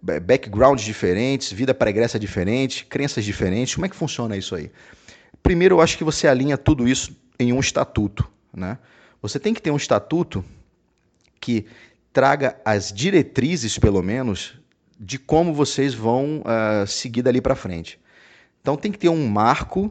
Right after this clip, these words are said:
pra que vocês se reúnam e elaborem o estatuto, e nesse estatuto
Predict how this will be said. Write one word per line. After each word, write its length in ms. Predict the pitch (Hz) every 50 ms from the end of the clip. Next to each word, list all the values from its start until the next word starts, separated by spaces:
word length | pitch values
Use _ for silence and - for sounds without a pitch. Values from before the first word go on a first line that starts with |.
| - -
pra 100 | - -
que 120 | 127 - 123
vocês 280 | 120 117 - 175 170
se 140 | - - -
reúnam 580 | 165 165 175 135 104 104 107 120 135 143 180 190 - - _ _ _ - - - - - _ _
e 120 | - 127 151
elaborem 580 | 156 143 123 104 101 110 120 120 113 101 92 95 - - _ _ _ _ _ _ _ _ -
o 100 | 147 170
estatuto, 720 | 165 - - - 98 - - - 92 110 123 - - - - - _ _ _ _ _ _ _ _ _ _ _ -
e 100 | 127 120
nesse 380 | 113 127 160 202 220 - -
estatuto 680 | 147 - - 117 110 - - 101 95 - - 90 76